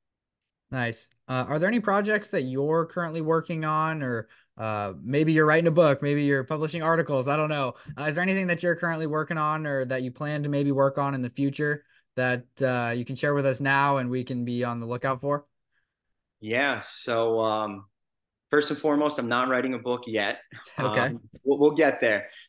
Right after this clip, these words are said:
Speaker 2: But no, I have, I have another one or two things that are in the works. Um, I can't speak on the one too, too much right now. That's a
Speaker 1: Okay.
Speaker 2: little, little under wraps. Um, but I'm very excited for that project, a little maybe passion project,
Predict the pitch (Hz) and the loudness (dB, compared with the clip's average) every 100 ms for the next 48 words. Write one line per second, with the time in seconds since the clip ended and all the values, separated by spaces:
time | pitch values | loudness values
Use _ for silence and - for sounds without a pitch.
0 | - 135 139 131 123 135 123 127 139 143 | -2 2 4 4 2 0 0 -4 -4 -2
1 | 151 151 147 139 139 135 143 135 - 131 | 0 2 2 0 -2 -4 -8 -6 -4 -2
2 | 123 123 123 120 113 113 113 110 - - | 0 0 0 -2 -4 0 0 -2 -8 -12
3 | - 117 113 110 107 - 113 131 123 123 | -10 -2 0 0 -2 -8 -8 -4 -4 -4
4 | - - - 131 135 135 123 120 117 107 | -6 -6 -2 0 0 0 0 0 -2 -4
5 | 110 117 123 127 120 - 127 - 131 123 | -2 0 0 -4 -8 -10 -10 -6 -4 0
6 | 123 120 123 120 120 120 123 123 117 - | 0 -2 0 0 0 0 0 0 -2 -4
7 | 120 117 120 117 - _ _ _ _ 135 | -4 0 2 0 -2 _ _ _ _ 4
8 | 156 160 156 151 139 135 139 139 - - | 6 6 6 4 4 2 2 -2 -8 -12
9 | - 117 113 113 113 110 110 - - 123 | -12 -4 0 2 0 0 -4 -12 -2 0
10 | 117 104 120 123 120 117 - 117 120 117 | 0 0 2 4 2 0 -2 -2 -2 -4
11 | 117 107 110 - 113 110 110 117 113 - | -6 -4 -4 -4 -2 0 0 -4 -4 -8
12 | 107 107 113 113 110 - 107 117 123 113 | -8 -8 -6 -6 -8 -4 -4 -4 -8 -10
13 | - 123 120 123 120 123 - | -4 -4 -4 -4 -4 -4 -10